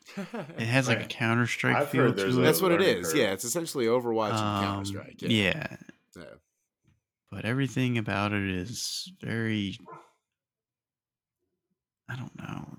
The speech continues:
Speaker 2: I don't, I don't know the exact word, but I, like, I was, like, playing it. I'm like, "I re-,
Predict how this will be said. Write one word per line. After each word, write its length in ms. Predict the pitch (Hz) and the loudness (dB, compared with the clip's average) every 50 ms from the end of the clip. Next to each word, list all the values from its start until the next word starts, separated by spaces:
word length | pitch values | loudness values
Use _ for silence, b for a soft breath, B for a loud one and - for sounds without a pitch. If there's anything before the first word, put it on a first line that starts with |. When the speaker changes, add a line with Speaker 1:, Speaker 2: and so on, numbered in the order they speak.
| - _ _ _ - - - | -20 _ _ _ -20 -16 -10
Speaker 2:
I 80 | - 117 | -8 -8
don't, 120 | - - - _ _ _ _ _ - | -8 -10 -12 _ _ _ _ _ -4
I 40 | 139 | -2
don't 100 | 143 151 | 0 2
know 160 | 156 151 139 | 2 2 2
the 60 | 123 | 0
exact 360 | 117 - - 117 113 - - - | 0 0 0 0 0 0 -2 -2
word, 300 | - - - - - - | -2 -2 -2 -4 -6 -8
but 180 | - - - - | -8 -8 -4 -2
I, 40 | |
like, 200 | 110 107 110 110 | -2 0 0 -2
I 60 | 113 107 | -2 -4
was, 160 | 107 107 110 | -4 -4 -4
like, 160 | 110 110 - _ _ _ | -4 -4 -4 _ _ _
playing 380 | - - 143 151 156 156 156 151 | -4 -2 0 2 2 2 2 2
it. 180 | 151 151 151 - | 2 0 0 -2
I'm 120 | - - | -4 -6
like, 160 | 165 - - - | -6 -6 -6 -6
"I 40 | - | -6
re-, 260 | - - 143 156 | -4 -4 -4 -4